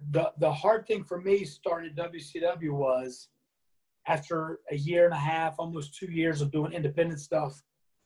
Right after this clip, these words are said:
with my competitive bodybuilding background, from when I started, I typically would be one of the most well-built guys on a wrestling show.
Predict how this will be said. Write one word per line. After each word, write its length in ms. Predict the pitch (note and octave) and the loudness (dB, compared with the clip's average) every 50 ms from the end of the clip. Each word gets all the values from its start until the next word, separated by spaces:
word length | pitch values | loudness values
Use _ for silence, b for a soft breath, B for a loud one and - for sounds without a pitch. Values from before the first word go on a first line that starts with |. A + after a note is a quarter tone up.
| _ _ _ _ _ _ _ _ _ _ _ _ _ _ _ _ E3+ | _ _ _ _ _ _ _ _ _ _ _ _ _ _ _ _ -4
with 160 | E3+ D#3 E3 | 0 2 4
my 100 | E3+ F3 | 4 4
competitive 500 | D#3 - D3+ C#3+ F3+ F3+ F#3+ F3 E3+ C#3+ | 2 2 0 6 8 8 8 8 4 4
bodybuilding 520 | D3 D#3 D#3 E3+ D#3 D#3 E3 D#3+ D3+ D3 C#3+ | 6 6 6 6 4 2 0 0 0 0 2
background, 680 | D3+ D#3+ D#3 C#3+ D3+ C#3+ C#3 C#3 C#3 C#3 C3+ C3 - - _ _ _ _ _ _ _ _ _ _ _ _ _ _ _ _ | 2 2 2 2 0 0 2 2 0 0 -2 -6 -10 -16 _ _ _ _ _ _ _ _ _ _ _ _ _ _ _ _
from 140 | - C#3+ C#3+ | -4 -2 0
when 160 | C#3+ D#3 E3 | 0 2 2
I 100 | D#3+ D3 | 0 -2
started, 800 | C#3+ - - - - F#3+ F#3+ F#3+ F#3 F3+ D#3 D3+ D3 D3 C#3 - _ _ _ _ _ - | -4 -6 -6 0 2 2 4 4 2 0 0 -2 -4 -4 -4 -8 _ _ _ _ _ -4
I 160 | C#3+ C#3 C#3+ - | -4 -4 -4 -8
typically 680 | - - G#3+ G#3 G#3 G#3 - - F3 F3 D#3+ D3 C#3+ - _ _ _ _ _ _ D#3 | -2 -2 -2 2 2 0 0 2 0 0 0 -2 -4 -6 _ _ _ _ _ _ -4
would 180 | E3 D#3 D3 | -2 -2 0
be 120 | D3 E3+ D#3+ | 2 0 0
one 240 | D#3 D#3+ D#3+ D#3 D#3 | 2 2 2 2 2
of 100 | D3+ C#3+ | 0 0
the 160 | D3 C#3+ C#3+ - _ _ _ _ _ _ _ _ _ _ _ D3+ D3 D3 | -2 -2 -2 -6 _ _ _ _ _ _ _ _ _ _ _ -14 -6 4
most 420 | E3+ F3 F3 D#3+ C#3+ - - B B B B B _ | 6 6 6 6 4 -2 -8 B B B B B _
well-built 580 | C#3+ D#3+ F3 F#3 F3+ D#3 D3 D#3 D#3+ D3+ D3 D3 | 6 8 10 10 10 8 8 4 4 2 2 0
guys 300 | D3+ D3 D3 D3 C#3 C#3+ | 2 2 2 2 0 0
on 100 | C3+ C3+ | 0 2
a 80 | C3 | 2
wrestling 340 | C3+ C#3+ C3+ - - B2+ B2+ | 2 2 0 -2 -4 -8 -10
show. 300 | - - C3 B2+ A#2+ - | -2 0 0 0 0 -6